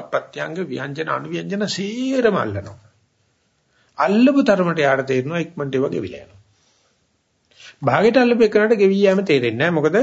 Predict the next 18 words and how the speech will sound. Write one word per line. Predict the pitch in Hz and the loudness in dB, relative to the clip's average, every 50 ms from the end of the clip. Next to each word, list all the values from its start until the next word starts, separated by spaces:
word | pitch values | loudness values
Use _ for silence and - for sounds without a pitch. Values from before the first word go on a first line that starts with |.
| 285 - - - 131 | 0 -2 -8 -18 -10
බැලීම | 117 120 123 127 139 147 143 147 170 185 | -4 -4 -2 0 0 0 0 0 -2 0
දුර්වලයි. | 151 156 165 185 175 131 - - - - - - - _ _ _ _ _ _ _ _ _ _ _ _ _ _ _ _ - - - - | 0 0 2 2 2 0 0 -4 -8 -12 -18 -20 -20 _ _ _ _ _ _ _ _ _ _ _ _ _ _ _ _ -20 -20 -10 -6
නිසා | - 160 185 170 151 | -4 0 0 0 2
ද-, | 123 123 120 120 127 | 2 2 0 2 0
දෛනිකව | 123 131 135 151 175 175 165 170 151 | 0 0 2 2 0 0 0 0 0
එදිනෙදා | 127 123 123 147 151 156 139 123 98 80 - - - - - _ _ | 0 0 0 0 0 0 0 -2 -2 -4 -6 -12 -20 -20 -20 _ _
හැමදාම | _ _ - 123 113 110 104 110 117 151 175 151 98 90 - - - _ _ _ _ _ _ _ _ - | _ _ -6 -4 -4 -2 -2 0 0 0 -2 -2 -6 -10 -16 -20 -20 _ _ _ _ _ _ _ _ -10
කරන | 147 135 151 147 | -8 -6 -6 -6
කරන | 151 151 139 135 127 | -6 -8 -8 -8 -8
වාරේ | 120 120 120 131 143 160 175 190 190 180 175 | -4 -2 0 2 2 2 2 2 0 0 0
ආශ්වාසයේ | 139 139 139 - - 147 143 139 147 143 | -2 -2 -4 -4 -6 -6 -6 -4 -6 -8
තියෙන | 135 143 139 139 | -6 -6 -8 -8
හැම | 131 117 123 127 131 160 | -8 -12 -12 -12 -8 -6
සංඥාවක්ම | - - 151 147 127 123 127 120 104 98 101 104 104 - - 123 | -6 -6 -6 -8 -10 -8 -8 -8 -8 -8 -8 -10 -12 -14 -18 -14
හැම | - 120 139 160 | -12 -10 -10 -8
සලකුණක්ම | 170 - 131 131 139 139 - 147 131 123 123 - - | -6 -6 -6 -6 -6 -8 -10 -12 -12 -12 -12 -16 -18
හැම | 120 123 131 143 | -18 -10 -8 -6
නිමිත්තක්ම | 143 143 143 143 147 151 - - 135 117 - - 104 | -6 -4 -4 -4 -4 -4 -2 -2 -4 -4 -4 -10 -14